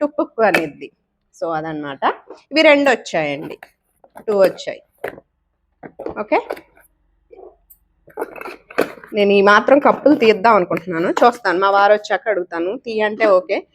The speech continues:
"వద్దు, నీ చేతిలో ఆగవు" అంటే గనక మళ్ళీ పెట్టేస్తాను. "మరి ఇవన్నీ ఎప్పుడు వాడతావు పార్వతి?" అంటే, "I don't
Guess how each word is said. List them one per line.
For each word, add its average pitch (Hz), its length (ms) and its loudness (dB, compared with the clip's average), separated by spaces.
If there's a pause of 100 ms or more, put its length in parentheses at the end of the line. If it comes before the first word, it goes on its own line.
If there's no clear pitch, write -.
(260)
"వద్దు, 214 320 4
నీ 226 120 6
చేతిలో 220 500 2
ఆగవు" 214 360 6
అంటే 196 380 0
గనక 269 460 0
మళ్ళీ 208 160 -6
పెట్టేస్తాను. 190 680 -2
"మరి - 380 -4
ఇవన్నీ 320 300 0
ఎప్పుడు 330 340 -2
వాడతావు 339 360 4
పార్వతి?" 302 440 0
అంటే, 349 380 -2
"I 311 60 -4
don't 370 240 0